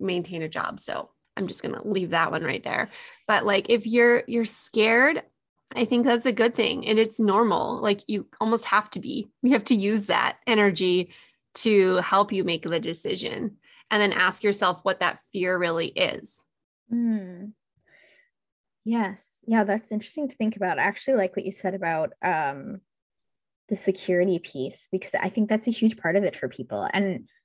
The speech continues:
Speaker 2: and I think you're right. We have to ask ourselves, how secure are you in your current situation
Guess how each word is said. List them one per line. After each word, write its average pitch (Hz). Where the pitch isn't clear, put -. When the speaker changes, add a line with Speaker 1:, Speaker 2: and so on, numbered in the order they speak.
Speaker 2:
and 208
I 202
think 220
you're 220
right. 214
We 160
have 185
to -
ask 180
ourselves, 170
how 160
secure -
are 175
you 170
in 190
your 175
current 165
situation 170